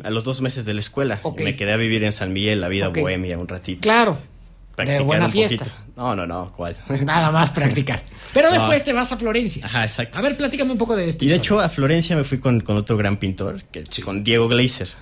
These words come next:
Speaker 2: Ok.
Speaker 1: Que fuimos ahí roommates.
Speaker 2: Ok.
Speaker 1: Este, y, y nos fuimos a la Angel Academy. Esa escuela es más o menos, traen métodos de mil ochocientos,
Speaker 2: Ujú.
Speaker 1: que se enfocan exclusivamente en la figuración y en cómo construir un cuadro,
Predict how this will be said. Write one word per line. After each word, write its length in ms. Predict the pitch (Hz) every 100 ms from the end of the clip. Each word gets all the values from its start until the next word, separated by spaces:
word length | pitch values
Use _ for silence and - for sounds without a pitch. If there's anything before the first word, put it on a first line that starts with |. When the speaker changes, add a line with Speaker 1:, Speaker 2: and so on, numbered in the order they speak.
| - -
Speaker 2:
Ok. 160 | - - - -
Speaker 1:
Que 80 | 120
fuimos 340 | - 120 117
ahí 300 | 104 104 107
roommates. 600 | 101 110 113 95 80 - - - - -
Speaker 2:
Ok. 220 | 110 - - - - - -
Speaker 1:
Este, 680 | 95 - 95 90 92 95
y, 200 | 90 90 117 110 101
y 40 |
nos 120 | 101
fuimos 320 | - 113 117 113
a 60 |
la 100 | 104
Angel 300 | 104 104 104
Academy. 600 | 90 90 123 113 90 117 - - - - - -
Esa 120 | 110
escuela 360 | - 113 104
es 140 | 101 104
más 160 | 101
o 40 | 98
menos, 600 | 101 98 95 - - - - - -
traen 200 | 113 113
métodos 340 | 117 117 113 104
de 100 | 95
mil 160 | 101
ochocientos, 680 | 101 - 101 101 92 - - -
Speaker 2:
Ujú. 280 | 139 131 - - - -
Speaker 1:
que 320 | - 95 92 87
se 100 | 90
enfocan 580 | 87 92 101 95 85 - - -
exclusivamente 680 | - - 101 123 117 110 110
en 60 |
la 80 | 95
figuración 680 | - 92 92 95 113 98 131 - -
y 140 | 98 98
en 240 | 92 90
cómo 300 | 85 107 110
construir 440 | 107 95 - 101 104
un 120 | 92
cuadro, 420 | 110 107 92